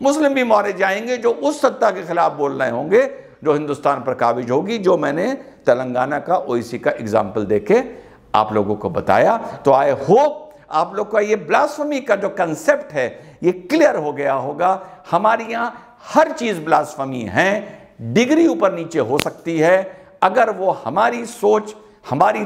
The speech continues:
ताकत और हमारे ख्यालात के खिलाफ है। जय हिंद, वंदे मातरम। और जाते जाते एक बात बड़ी interesting बताऊं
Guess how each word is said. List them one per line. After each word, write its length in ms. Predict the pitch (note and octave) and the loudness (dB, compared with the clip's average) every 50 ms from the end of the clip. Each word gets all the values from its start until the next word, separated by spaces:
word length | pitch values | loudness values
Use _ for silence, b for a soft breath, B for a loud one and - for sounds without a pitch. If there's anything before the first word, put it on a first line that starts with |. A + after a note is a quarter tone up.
| - - | -4 0
ताकत 500 | - E3+ D#3+ - - G3 G3 F#3+ - B B B B B B - | 0 0 0 2 0 0 0 0 -2 B B B B B B 0
और 120 | - C3 B2+ A2+ - | 0 0 0 -2 -4
हमारे 300 | C3 E3 F#3 G3 G3+ - | -2 0 0 0 0 -2
ख्यालात 580 | - - A#2+ A#2+ B2 B2 B2 B2+ C3+ C3+ - - | -2 -2 0 0 0 0 0 -2 -4 -4 -8 -8
के 120 | D3+ E3+ F#3+ B B B B B B - | -8 -8 -8 B B B B B B -14
खिलाफ 460 | - - A#2 A#2 A2+ G#2 G2+ F#2+ - | -4 -2 0 2 2 2 0 -2 -6
है। 160 | F2 D#2+ D#2+ B B B B B - | -8 -12 -12 B B B B B -2
जय 180 | G#2 A2 F#3+ G3 | 2 4 4 4
हिंद, 220 | F#3+ F3+ F#3+ F3+ | 4 0 -2 0
वंदे 280 | B2+ D3 F3 F#3 F#3+ G3 | 0 0 2 2 0 2
मातरम। 460 | F#3 F#3+ F#3+ F#3+ - G#3+ A3+ B3 B3 B B B B B | 2 2 0 0 0 -2 -2 -2 -4 B B B B B
और 320 | - D3+ D#3+ - - - - C#3+ | 0 0 0 0 -2 -10 -12 -2
जाते 380 | B2+ - A#3 A#3 A#3+ - A#3+ | 2 2 2 2 2 0 0
जाते 340 | A3+ - G#3+ G3+ G3 G#3 A3 | 0 2 2 2 0 0 -2
एक 100 | G#3 F#3+ | 0 0
बात 140 | G3 G3+ G3+ F#3 C#3+ | 0 -2 -2 -2 -2
बड़ी 160 | - - C#4+ | -2 0 0
interesting 500 | C#4+ C#4 B3+ C4 A3+ G3 - - G#3 E3 | -2 -4 -4 -4 -4 -4 -4 -6 -4 0
बताऊं 440 | E3+ F3 - F3 F3 F3+ F#3+ G3+ G3+ | 0 2 2 2 2 2 0 -2 -4